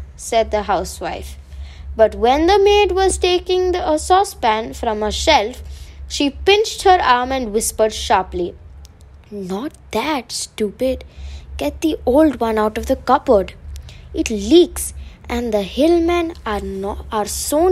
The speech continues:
neat and such nimble workers that they are sure to mend it before sending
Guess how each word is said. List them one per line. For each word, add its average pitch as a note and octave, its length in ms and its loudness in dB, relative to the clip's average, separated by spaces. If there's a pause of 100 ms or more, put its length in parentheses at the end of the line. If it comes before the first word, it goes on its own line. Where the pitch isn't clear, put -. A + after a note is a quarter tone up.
neat C4+ 340 -6 (480)
and G3 180 -4
such - 480 -2 (140)
nimble D4+ 680 2
workers E4+ 480 2 (480)
that G3+ 240 -2
they G#3 80 -2 (100)
are F3+ 160 -4
sure A#3 420 -2 (120)
to G#3 80 0 (180)
mend G#3 320 0
it B3 100 -4 (160)
before F#3 460 -4
sending G#3+ 580 -4